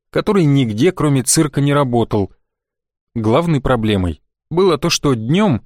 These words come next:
Ида Вижевская распоряжалась деньгами не намного осмотрительнее, чем ночью. Когда Штефан потребовал непомерную сумму за съемку и грабительскую оплату за исследование, она только кивнула и подписала чек.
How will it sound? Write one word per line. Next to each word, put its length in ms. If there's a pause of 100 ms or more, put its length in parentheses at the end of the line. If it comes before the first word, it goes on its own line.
Ида 200
Вижевская 560
распоряжалась 640
деньгами 480
не 140
намного 460
осмотрительнее, 800
чем 240
ночью. 460 (520)
Когда 300
Штефан 440
потребовал 600
непомерную 680
сумму 380
за 160
съемку 480
и 60
грабительскую 720
оплату 340
за 200
исследование, 760 (500)
она 200
только 300
кивнула 520
и 160
подписала 640
чек. 400